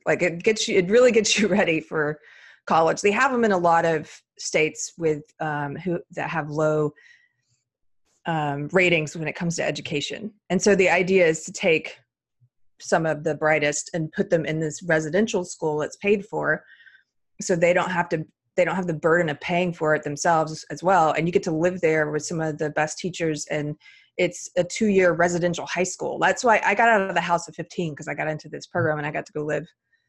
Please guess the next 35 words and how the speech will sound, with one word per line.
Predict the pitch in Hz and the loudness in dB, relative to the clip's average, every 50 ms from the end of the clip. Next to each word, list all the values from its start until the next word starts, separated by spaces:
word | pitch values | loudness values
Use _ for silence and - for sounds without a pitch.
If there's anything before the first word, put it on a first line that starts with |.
| _ _ _ _ _ _ _ _ _ - | _ _ _ _ _ _ _ _ _ -8
at | 170 - | -8 -8
the | 175 | -8
school | - - - 359 349 - | -6 0 2 2 2 2
for | 233 220 196 | 2 2 4
my, | 185 175 165 165 156 160 - - - - _ _ _ | 4 4 4 4 2 0 -2 -6 -16 -20 _ _ _
my | 196 175 170 | 0 2 2
junior | 170 165 196 190 190 185 185 175 | 2 0 0 0 0 2 0 0
and | 160 156 160 - - | 0 -2 -4 -8 -10
senior | - - 247 226 208 196 | -8 -4 0 0 2 2
year. | 175 165 160 156 156 151 - - | 2 2 2 2 2 2 0 -2
And, | 160 160 156 160 156 160 | -2 -2 -2 0 0 2
um, | 151 147 147 147 147 156 156 - _ _ _ _ _ _ _ _ _ _ _ _ _ _ _ - | 2 2 2 0 -2 -6 -8 -10 _ _ _ _ _ _ _ _ _ _ _ _ _ _ _ 2
it | 202 190 - - | 2 2 2 0
changed | - - 202 190 185 180 170 156 - | -2 0 0 2 2 0 -2 -2 -2
my | 165 160 160 | 0 2 2
life. | 175 175 143 135 - - | 2 2 0 -2 -4 -8
I | |
mean, | 147 156 | -6 -6
it | 151 147 - | -6 -6 -6
changed | - 196 170 165 156 - - | -6 -4 -4 -4 -2 -2 0
a, | 160 156 - - - _ _ - 202 - - - - _ _ _ _ _ _ _ _ | 0 0 0 -2 -6 _ _ -20 -20 -16 -14 -14 -14 _ _ _ _ _ _ _ _
a | 165 | -2
lot. | 165 190 185 - 170 | 2 2 4 4 2
It's | 165 - - | -2 -4 -2
changed | - 214 202 202 190 | 0 2 2 2 0
a | 165 | -2
lot | 160 165 175 175 170 160 160 | 0 2 4 4 4 4 2
of | 156 | -2
people's | - 165 - 151 151 - | -4 -8 -10 -10 -12 -12
lives, | - - - - - - | -12 -12 -12 -12 -12 -12
like, | 160 151 147 | -12 -12 -10
people | - 180 170 170 170 165 156 156 - - - - - _ _ _ _ _ - | -10 -10 -8 -6 -6 -4 -4 -6 -6 -10 -16 -20 -20 _ _ _ _ _ -4
who, | - 170 170 160 151 151 151 151 190 - _ - | -2 0 0 0 0 -2 -2 -4 -6 -10 _ -6
um, | - 156 147 143 139 139 139 139 143 147 175 190 208 208 _ _ _ _ _ _ _ _ _ _ _ _ _ _ _ _ _ _ _ _ _ _ _ - 190 | -4 -4 -2 -2 -2 -4 -4 -6 -8 -8 -8 -10 -10 -12 _ _ _ _ _ _ _ _ _ _ _ _ _ _ _ _ _ _ _ _ _ _ _ -14 -8
who | 180 170 160 151 147 143 139 - | -4 -2 -2 0 0 -2 -2 -4